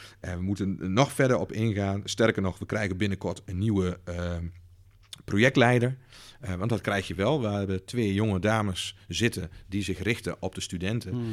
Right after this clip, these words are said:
Speaker 1: Ja, maar je, jonge mensen, eh, blijven geen veertig jaar met dezelfde
Speaker 2: <laughs> Nee,
Speaker 1: werkgever.
Speaker 2: nee, nee.
Speaker 1: Dus, eh, eh, nou, goed, we hebben nu weer een nieuwe, eh, gevonden. En ik denk dat dat een hele sterke is. Eh, ook weer een jonge meid. En binnenkort zullen we daarmee naar buiten gaan.
Speaker 2: Hm.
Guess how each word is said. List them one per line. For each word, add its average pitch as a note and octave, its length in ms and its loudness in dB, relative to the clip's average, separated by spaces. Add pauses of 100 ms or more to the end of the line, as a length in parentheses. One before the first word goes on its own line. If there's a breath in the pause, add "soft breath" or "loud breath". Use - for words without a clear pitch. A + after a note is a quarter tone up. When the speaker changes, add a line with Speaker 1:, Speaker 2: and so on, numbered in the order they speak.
(160)
Speaker 1:
Ja, - 120 -4
maar G2 100 -2
je, F#2 160 0
jonge A2+ 240 4
mensen, A#2+ 480 0 (260 loud breath)
eh, G2 200 -4
blijven A#2+ 280 4
geen A2+ 160 4
veertig B2 320 4
jaar C3 160 4
met C3+ 140 6
dezelfde C#3 340 10
Speaker 2:
<laughs> - 0 -
Nee, D3 100 10
Speaker 1:
werkgever. A2+ 460 4
Speaker 2:
nee, A2+ 260 -4
nee. G2 240 -6
Speaker 1:
Dus, C3 340 2
eh, G2 1000 -2
eh, F#2+ 60 -2
nou, A2+ 200 4
goed, - 200 2 (100)
we F#2+ 60 0
hebben A2 200 2
nu A2 180 0
weer F#2+ 180 0
een F#2 100 -2
nieuwe, G2 460 2
eh, F2+ 100 -6 (300)
gevonden. F#2+ 680 -2
En F2+ 100 -8
ik F#2 140 -8
denk G2+ 160 -6
dat G2 100 -10
dat G2 120 -10
een F2+ 120 -6
hele G#2 260 -2
sterke G2 640 -4
is. - 240 -10
Eh, F2+ 60 -12 (520 loud breath)
ook G#2 160 -8
weer G2+ 80 0
een F#2+ 80 2
jonge G2+ 180 2
meid. F2+ 340 -2
En E2 180 -10
binnenkort F#2 360 -4
zullen F#2+ 200 0
we F2+ 60 -4
daarmee F2 300 -2
naar F2 100 -6
buiten F#2+ 320 -2
gaan. F#2+ 280 -10
Speaker 2:
Hm. B2+ 60 -2